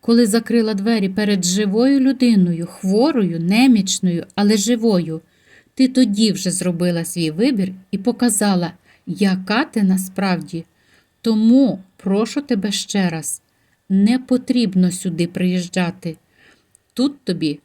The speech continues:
не раді». Ольга мовчки спостерігала за тим, що відбувається. Вона ще не вірила в те,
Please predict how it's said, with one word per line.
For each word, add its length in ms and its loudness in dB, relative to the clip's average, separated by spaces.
не 300 0
раді». 480 -6
Ольга 360 -6
мовчки 480 -2
спостерігала 840 -4
за 160 -4
тим, 280 -8
що 260 -12
відбувається. 960 -4
Вона 260 6
ще 240 0
не 180 4
вірила 460 -2
в 100 -12
те, 300 -6